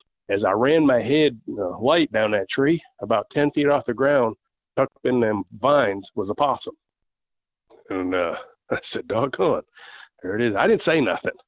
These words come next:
And, uh, we were walking back to the truck. Time had run out, and the judge said, "Well, you'll, uh, you'll win that one." And I said, uh, "Scratch my dog."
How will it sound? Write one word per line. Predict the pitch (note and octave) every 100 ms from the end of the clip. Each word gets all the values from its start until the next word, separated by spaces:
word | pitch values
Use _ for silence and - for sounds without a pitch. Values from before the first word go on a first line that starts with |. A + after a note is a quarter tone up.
| _ _ - - - - -
And, | G2 G2 F#2+
uh, | F2+ F2+
we | C3+
were | D#3 A#2
walking | A#2+ B2+ A2+
back | A2 A#2+ -
to | A#2
the | G2 F2 - -
truck. | - C3 B2+
Time | - B2 B2 A#2
had | G#2
run | G2+ G2
out, | G2 B2
and | - F#2
the | E2+ - - _
judge | G#2+ A#2 A2+
said, | - G#2
"Well, | F#2+ E3 - _ _ _ _ _
you'll, | F#2+ G#2 A2+
uh, | A2 G#2+ A2 - _ _ _ _
you'll | G2+ A2
win | A#2 A#2
that | D#3+
one." | G2+ A2+ - _ _ _ _ _
And | G2+
I | G2+
said, | - A2+ G2
uh, | G2
"Scratch | - - - F#2+ -
my | A2+
dog." | G2+ G#2+ E2+